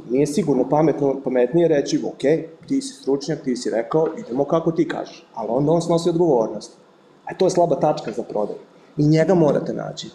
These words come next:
tog koji snosi odgovornost. To je prva tačka na LinkedInu, nađi njega. Znači, tog ko je stručnjak za to. A onda idemo sa zakonom. Onda promatramo, prvo ja, ja lično to isto radim, jako rado, promatram najmanje tri meseca šta on radi.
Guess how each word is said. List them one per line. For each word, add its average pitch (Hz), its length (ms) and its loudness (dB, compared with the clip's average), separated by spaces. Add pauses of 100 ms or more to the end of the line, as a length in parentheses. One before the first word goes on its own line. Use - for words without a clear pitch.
(100)
tog 151 260 0
koji 139 140 4
snosi 135 340 -2
odgovornost. 110 440 -2 (380)
To 160 100 2
je 156 80 0
prva 160 220 2
tačka 147 280 0
na 139 100 0
LinkedInu, 120 440 0
nađi 123 300 0
njega. 117 380 0 (400)
Znači, 127 220 -2
tog 151 320 -2
ko 160 120 2
je 143 60 2
stručnjak 147 540 0
za 110 200 -10
to. - 220 -10
A 143 100 2
onda 175 200 4
idemo 156 240 0
sa 131 140 -6
zakonom. 120 440 -4 (360)
Onda 170 240 4 (220)
promatramo, 156 540 2 (160)
prvo 160 200 2
ja, 156 260 2
ja 147 140 2
lično 151 260 0
to 143 120 -2
isto 135 220 -2
radim, 151 260 2
jako 135 260 0
rado, 143 320 2 (340)
promatram 156 420 4
najmanje 185 360 2
tri 180 200 2
meseca 165 420 0
šta 151 200 0
on 147 200 4
radi. 120 320 -2